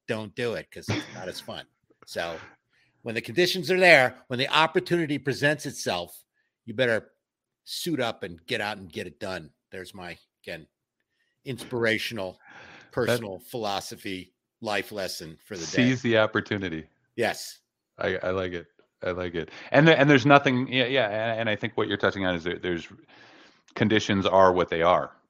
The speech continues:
Speaker 1: Yeah.
Speaker 2: Right?
Speaker 1: Yeah. Exactly.
Speaker 2: Embrace 'em.
Speaker 1: In
Speaker 2: Right.
Speaker 1: business or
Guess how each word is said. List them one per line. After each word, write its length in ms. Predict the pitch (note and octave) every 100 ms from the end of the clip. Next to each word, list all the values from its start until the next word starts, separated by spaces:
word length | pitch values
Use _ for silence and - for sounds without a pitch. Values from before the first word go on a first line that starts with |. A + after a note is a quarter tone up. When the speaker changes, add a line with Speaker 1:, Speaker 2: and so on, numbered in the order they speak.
| _ -
Speaker 1:
Yeah. 180 | D3 F#3+ - _ -
Speaker 2:
Right? 220 | D#2+ D#2+ _ C#3+
Speaker 1:
Yeah. 120 | D3 _ _ _ _ _ _ _
Exactly. 320 | A2 A#2+ G2
Speaker 2:
Embrace 360 | F#2 F#2+ F#2 -
'em. 200 | C#2+ - _ _ _
Speaker 1:
In 80 | -
Speaker 2:
Right. 100 | D#2+
Speaker 1:
business 540 | C3+ C3 C#3 C3 B2 -
or 280 | F#2+ G2